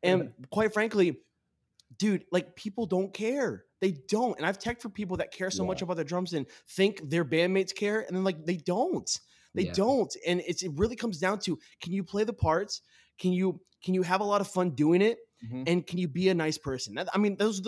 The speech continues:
Speaker 1: the, those are the biggest three things. And
Speaker 3: Yeah, for
Speaker 1: I didn't
Speaker 3: sure.
Speaker 1: wanna
Speaker 2: I love
Speaker 1: make
Speaker 2: that.
Speaker 1: it a big rant, and I'm not gonna make it a big rant. Um,
Speaker 3: No, you're
Speaker 1: but
Speaker 3: good.
Speaker 1: that's really what it comes down to. And I think that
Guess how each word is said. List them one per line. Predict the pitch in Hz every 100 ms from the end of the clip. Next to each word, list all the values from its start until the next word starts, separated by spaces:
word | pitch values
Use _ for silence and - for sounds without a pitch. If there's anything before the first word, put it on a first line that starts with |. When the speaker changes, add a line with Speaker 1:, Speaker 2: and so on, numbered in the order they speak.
| 220
Speaker 1:
the, | 175
those | 208 226
are |
the | 196
biggest | 143 110 185 185
three | 175 170
things. | 160 135 117 -
And | 147 123
Speaker 3:
Yeah, | 120 101 110 _ _
for | 127 123
Speaker 1:
I | 170
didn't | 185
Speaker 3:
sure. |
Speaker 1:
wanna | 175 143
Speaker 2:
I |
love | 117 123
Speaker 1:
make | 147 156
Speaker 2:
that. |
Speaker 1:
it | 156
a |
big | 131 135
rant, | 120 135 135
and | 120
I'm | 117
not | 135
gonna | 147 135
make | 123 120
it |
a |
big | 110 113
rant. | 110 110 107 _ - _
Um, | - 127 143
Speaker 3:
No, | 131
you're | 147
Speaker 1:
but | 120
Speaker 3:
good. | 120 107 - - -
Speaker 1:
that's | 165 -
really | 202 233
what | 214
it | 190
comes | 208 180
down | 175 208
to. | 247 120 87 65 _
And | 139
I | 165
think | - 190 165
that | 156